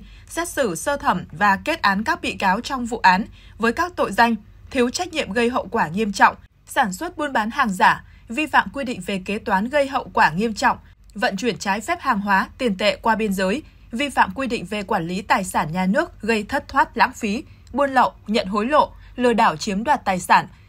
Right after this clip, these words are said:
sử dụng tài liệu giả của các cơ quan tổ chức, làm giả tài liệu của cơ quan tổ chức.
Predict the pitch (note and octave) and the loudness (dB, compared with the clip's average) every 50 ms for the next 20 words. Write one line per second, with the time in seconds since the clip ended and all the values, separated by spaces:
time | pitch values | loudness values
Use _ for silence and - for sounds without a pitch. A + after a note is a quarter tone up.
0 | - - - D4 A#3+ F#3 F#3 A3+ - - - G#3 G3+ G3 G3+ - E3+ F3+ A3 F#3+ | -18 -10 -4 -4 -4 -2 -2 -4 -6 -4 -4 -4 -2 -2 -4 -4 -2 2 4 4
1 | C#3+ C#3 - F#3 D#3+ - - G3 - - C4+ B3 A3+ - A3+ G#3+ F#3+ F#3+ G#3 G3+ | 4 2 0 -6 -4 -2 -2 -4 -2 -2 -2 -4 -2 -2 -2 -2 -2 -2 -4 -6
2 | D#3+ - A#3+ D4 D#4+ - - - - - - - - A#3+ A#3+ A#3 A3 G#3 G#3 A#3+ | -6 -2 -2 -2 -4 -4 -12 -20 -20 -20 -20 -16 -2 6 6 6 6 6 4 4
3 | G3 F3 - G3+ G3 G3 G3 G3+ D3 F3+ F#3 A3 G3 - - - A#3+ A3+ - A#3 | 2 4 2 -2 -2 -2 -2 -4 -4 -4 -2 -2 -2 -2 0 -2 -2 -2 0 -2
4 | G#3+ G#3 G3+ - G3 D#3 - - C#4 D4+ | -2 -2 -2 -4 -6 -6 -2 -2 -4 -4